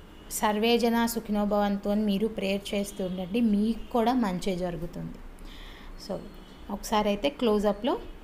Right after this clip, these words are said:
మా గణేశుణ్ణి చూసి మీరు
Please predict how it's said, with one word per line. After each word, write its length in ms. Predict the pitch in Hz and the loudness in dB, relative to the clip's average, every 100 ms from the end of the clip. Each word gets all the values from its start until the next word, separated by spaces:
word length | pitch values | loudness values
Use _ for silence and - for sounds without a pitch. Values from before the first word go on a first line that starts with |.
| - - | -20 -10
మా 440 | 196 180 180 180 185 - - - | -4 0 0 -2 -4 -12 -12 -2
గణేశుణ్ణి 680 | 180 185 196 - 190 196 285 - - - - - | 0 2 0 0 0 2 0 -2 -14 -16 -16 -6
చూసి 360 | 190 196 330 440 - - - - 180 | -4 -2 -2 -4 -6 -16 -18 -10 -4
మీరు 160 | 185 | -4